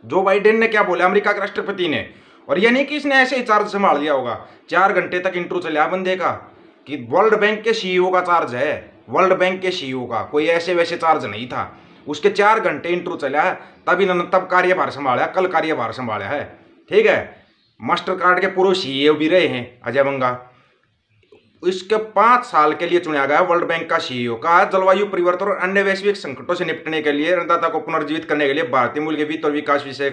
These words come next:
का बहुत जरूरी था आना।" इससे पहले भी एक बार, अगर आपको पता हो ना, अमेरिका के अंदर मंदी छाई थी।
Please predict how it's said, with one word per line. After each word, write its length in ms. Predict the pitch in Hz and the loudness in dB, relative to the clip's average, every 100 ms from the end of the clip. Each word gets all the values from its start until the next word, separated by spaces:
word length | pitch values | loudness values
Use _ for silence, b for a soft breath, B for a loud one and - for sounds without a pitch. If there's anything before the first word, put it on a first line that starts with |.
| - - | -6 -6
का 500 | 143 135 135 135 b b b b | -6 -4 -4 -6 b b b b
बहुत 240 | 127 180 175 | -2 0 0
जरूरी 280 | 175 175 | 0 0
था 140 | 165 120 | 0 -2
आना।" 360 | 107 98 - _ _ _ _ | -4 -8 -12 _ _ _ _
इससे 240 | 143 190 | -4 -2
पहले 240 | 185 185 175 | 2 2 0
भी 120 | 165 | -2
एक 120 | 165 | -2
बार, 140 | 160 165 | 0 0
अगर 160 | 156 | 2
आपको 240 | 165 165 170 | -2 -2 -6
पता 240 | 143 170 | -4 -2
हो 100 | 143 | -2
ना, 320 | 131 139 - b b b | -2 -6 -10 b b b
अमेरिका 380 | 147 160 170 160 | -8 -2 0 0
के 120 | 175 | 0
अंदर 220 | 165 165 | -2 -4
मंदी 260 | 165 175 185 | -4 -4 -4
छाई 280 | 123 107 | -6 -10
थी। 380 | 98 110 90 _ | -12 -16 -20 _